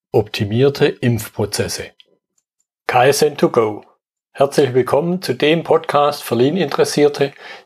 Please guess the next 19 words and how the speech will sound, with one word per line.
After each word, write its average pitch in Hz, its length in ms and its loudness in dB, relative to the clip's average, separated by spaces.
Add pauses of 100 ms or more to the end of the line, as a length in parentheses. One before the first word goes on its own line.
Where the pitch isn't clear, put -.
die 120 140 2
in 117 100 -2
ihren 120 320 -2
Organisationen 117 1120 0 (120)
die 117 80 -4
kontinuierliche 131 720 0
Verbesserung 127 640 0
der 107 120 -2
Geschäftsprozesse 131 960 -2
und 110 140 -8
Abläufe 107 560 0
anstreben, 104 480 -4 (680)
um 117 140 -2
Nutzen 131 340 0
zu - 140 -6
steigern, 147 580 0 (420)
Ressourcenverbrauch 117 840 0
zu - 160 -6
reduzieren 120 680 -2